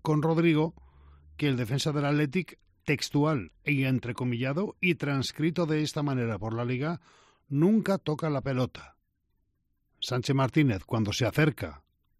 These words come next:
a revisar la situación en el monitor y ve que el defensa del Athletic sí toca la pelota,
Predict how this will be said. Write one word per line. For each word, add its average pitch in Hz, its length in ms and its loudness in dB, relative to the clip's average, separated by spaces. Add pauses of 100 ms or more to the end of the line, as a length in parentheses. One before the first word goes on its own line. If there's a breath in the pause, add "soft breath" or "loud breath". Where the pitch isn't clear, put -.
(880)
a 120 80 2
revisar 110 600 0
la 120 180 -2
situación 131 400 0
en 131 80 2
el 131 80 4
monitor 131 480 2 (1200 soft breath)
y 139 160 0
ve 117 160 0
que - 80 0
el 131 80 2
defensa 127 320 2
del 127 140 2
Athletic 123 520 0 (280)
sí - 360 0
toca 135 320 -2
la 135 140 0
pelota, 127 540 -2